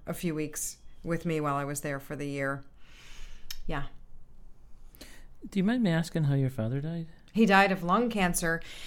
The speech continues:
Speaker 1: and he was not a smoker. He never smoked in his life. He worked in newsrooms, though, um, and they,
Speaker 2: Right.
Speaker 1: they, um, made it illegal to smoke in the newsrooms in the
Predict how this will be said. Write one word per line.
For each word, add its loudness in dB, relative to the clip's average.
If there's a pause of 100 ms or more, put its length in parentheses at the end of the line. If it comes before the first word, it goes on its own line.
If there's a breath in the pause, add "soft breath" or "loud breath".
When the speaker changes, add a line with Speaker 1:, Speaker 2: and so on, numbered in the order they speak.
(200 loud breath)
Speaker 1:
and 4
he 4
was 2
not 6
a 0
smoker. 2
He -2
never 0
smoked -2
in -2
his -2
life. 4
He -2
worked 2
in 4
newsrooms, 4
though, -2
um, -6 (200)
and -2
they, 2
Speaker 2:
Right. 4 (120)
Speaker 1:
they, 2
um, -6 (420 soft breath)
made 6
it 4
illegal 2
to -4
smoke 0
in 2
the 2
newsrooms 0
in -4
the -6